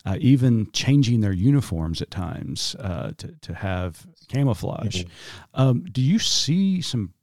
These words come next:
Speaker 1: problems with that, or you okay with it?
Speaker 2: Well, I, you know, I, I'm, I'm not a huge <laughs> fan of,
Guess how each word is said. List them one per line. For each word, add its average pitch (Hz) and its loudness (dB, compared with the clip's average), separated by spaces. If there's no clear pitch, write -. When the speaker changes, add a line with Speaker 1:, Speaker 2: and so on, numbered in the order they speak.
Speaker 1:
problems 214 -2
with 247 -2
that, 262 -2
or 135 -2
you 160 0
okay 139 2
with 87 0
it? - -12
Speaker 2:
Well, 170 6
I, 156 4
you 135 8
know, 120 6
I, 120 2
I'm, 123 4
I'm 120 6
not 131 4
a 107 6
huge 170 4
<laughs> - -12
fan 139 6
of, 110 4